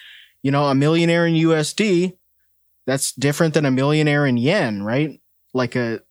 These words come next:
a millionaire in yen has five thousand dollars. So it kinda, it's different between cultures. So you could say you're a millionaire in these coins.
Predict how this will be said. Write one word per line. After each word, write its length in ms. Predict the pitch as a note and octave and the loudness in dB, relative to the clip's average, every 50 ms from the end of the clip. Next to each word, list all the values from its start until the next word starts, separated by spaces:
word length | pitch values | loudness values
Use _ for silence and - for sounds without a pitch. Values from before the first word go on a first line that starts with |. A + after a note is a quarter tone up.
| _ _ - | _ _ -4
a 80 | B2+ | -2
millionaire 500 | C3+ D3 D#3+ E3 E3 D#3+ D3+ D3+ D3 C#3 C3 | 0 0 2 2 2 2 2 0 0 0 0
in 100 | B2+ A#2+ | 0 0
yen 340 | B2 D#3+ F#3+ F#3 D#3 C3 B2+ | 0 0 0 0 0 0 -2
has 300 | C3 C3+ B2+ B2 A2+ - - | -2 -2 -2 -2 -4 -8 -12
five 380 | - - - C#3+ C#3 C#3 C#3 C#3 | -8 -4 -2 0 0 0 -2 -2
thousand 400 | - C#3+ C3 B2+ B2 A#2+ B2 A#2 | -2 -2 -2 -2 -2 -2 -4 -2
dollars. 600 | B2 C#3+ F3 E3+ C3+ G2+ E2+ - - - - - _ _ _ _ _ _ _ _ _ - | -2 -2 -2 -2 -4 -6 -8 -12 -14 -16 -18 -18 _ _ _ _ _ _ _ _ _ -6
So 200 | - D3 C#3 C3+ | -2 -2 0 0
it 120 | B2+ - | -2 -4
kinda, 440 | - F3 E3 D#3+ D#3 D3 C#3 B2+ - _ _ _ _ _ _ _ _ - | -4 -2 -2 0 0 -2 -2 -4 -6 _ _ _ _ _ _ _ _ -6
it's 180 | D#3 - - | -6 -6 -2
different 460 | - F3+ G#3 G#3 - E3 C3 A#2+ A2 | 0 0 0 0 0 0 -2 -2 -2
between 360 | - C3 A#2+ - D#3 D3 C#3 B2+ | -4 -4 -2 0 0 0 0 0
cultures. 480 | - D#3+ D#3+ E3+ D#3+ - - G#2+ - | 0 0 0 0 -2 -4 -6 -4 -4
So 80 | - G3 | -4 -4
you 80 | B3+ | -4
could 140 | B3 D4 B3 | -2 -4 -2
say 140 | - A#3 G#3+ | 0 0 0
you're 140 | G3 F3+ E3 | 0 0 0
a 40 | C#3+ | 0
millionaire 500 | C#3+ C#3 C#3 C#3 C3+ C3 B2+ B2 B2 A#2+ | 0 0 2 2 2 2 2 0 0 0
in 80 | A#2+ | 0
these 160 | A#2+ A#2 G#2+ | -2 -2 -4
coins. 520 | - - B2 A2+ A2 A2+ A#2+ D#3+ - - | -4 -4 -4 -2 -2 -2 -4 -4 -6 -10